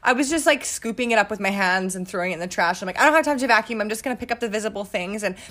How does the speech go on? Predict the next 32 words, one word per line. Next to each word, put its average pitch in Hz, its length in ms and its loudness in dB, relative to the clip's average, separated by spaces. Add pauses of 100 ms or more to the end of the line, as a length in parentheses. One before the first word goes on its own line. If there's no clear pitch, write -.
people 269 240 -2
were 233 120 4
asking 208 440 -2
me 202 80 -6
to 208 40 -4
get 202 140 -2
together 208 240 -2
for 214 120 -10
coffee 190 540 -2
or 185 160 0
to, 185 80 -2
like, 190 180 -2
have 220 180 -2
play 202 140 -4
dates. 190 220 -8
And 269 80 -8
I'm - 20 -8
like, 285 120 -6
"Yeah, 302 160 4
your 254 240 -4
place, 330 380 -4
like, 302 120 -10
yeah, 240 100 -4
sure, 240 180 -4
I 240 80 0
can 254 160 -8
come 247 200 -6
for 233 100 -6
a 226 60 0
little 220 160 -2
bit." - 140 -4
Like, 220 200 -4